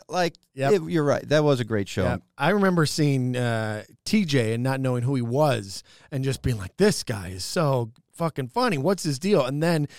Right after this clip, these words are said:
Speaker 2: he comes to be T J, who's,
Speaker 1: I was
Speaker 2: you
Speaker 1: one
Speaker 2: know.
Speaker 1: of the first people
Speaker 2: Yeah.
Speaker 1: in Chicago to see Bumper Carroll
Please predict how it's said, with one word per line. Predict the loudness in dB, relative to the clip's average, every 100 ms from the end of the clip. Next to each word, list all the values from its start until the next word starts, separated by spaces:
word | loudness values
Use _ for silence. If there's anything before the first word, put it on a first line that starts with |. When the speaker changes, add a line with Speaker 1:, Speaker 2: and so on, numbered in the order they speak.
| -20 -20 _
Speaker 2:
he | -6 -6
comes | -2 -2 -2 -6
to | -4
be | -6
T | 0 2 2
J, | 0 -2
who's, | -2 0
Speaker 1:
I | 2
was | 2 2
Speaker 2:
you | 0
Speaker 1:
one | 2
Speaker 2:
know. |
Speaker 1:
of |
the | 0
first | -2 -4 -4
people | -4 -2 0 0
Speaker 2:
Yeah. | 0
Speaker 1:
in |
Chicago | -2 -4 0 0 2 -2
to | -2 -2 0 0 -2
see | -4 -4 -2 -2 -6 -8
Bumper | -6 -4 -4
Carroll | 0 2 4 0